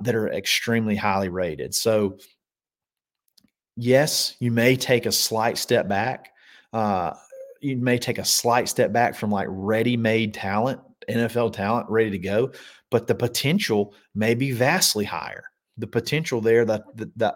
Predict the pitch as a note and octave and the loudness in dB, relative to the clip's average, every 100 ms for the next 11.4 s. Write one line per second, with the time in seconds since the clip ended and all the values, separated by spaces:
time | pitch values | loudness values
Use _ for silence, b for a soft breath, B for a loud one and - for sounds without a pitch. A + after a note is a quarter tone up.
0 | A#2 A2 F#2+ F#2 G2+ F2+ - B2+ C3 A2 | 0 0 0 -2 -2 -2 2 4 4 4
1 | C3 C#3 A2 G#2+ A#2 G#2+ A2 B2+ - F#2 | 0 -2 0 0 0 2 2 0 -4 -8
2 | D#2+ D#2+ - - A2 G#2 - B B - | -8 -8 -6 -2 0 0 -2 B B -4
3 | - B2+ C#3 C#3+ C3 - A#2 A#2 G#2 G#2 | 2 4 4 2 -2 0 0 0 0 0
4 | G2+ G#2 F#2+ G#2+ A2 A2+ G#2+ A2+ A2 A2 | 2 0 -2 -2 -2 -2 -2 0 2 2
5 | G#2+ G#2 - B B - G#2+ A2+ G#2+ G#2+ | -2 -4 -8 B B -6 -2 -2 0 -2
6 | G#2 - b b b - A2 G2+ G#2+ G#2 | -2 -6 b b b 2 4 6 4 2
7 | - - G#2+ G#2 G2 G2 - - A#2 A2+ | -4 -2 0 0 -2 -2 -2 -4 -4 -4
8 | G#2 G#2+ G2 F2+ - - b b - G2 | -4 -2 -2 -2 -6 -14 b b -10 -8
9 | E2+ - _ _ - G2 G#2 A2+ B2 A#2 | -8 -12 _ _ -18 -4 4 6 6 4
10 | G#2 A2 G#2 G#2 G2 A2 B2 C3+ A#2 A2 | 2 0 0 -6 0 6 8 8 6 4
11 | A2 G#2+ G#2 | 2 2 0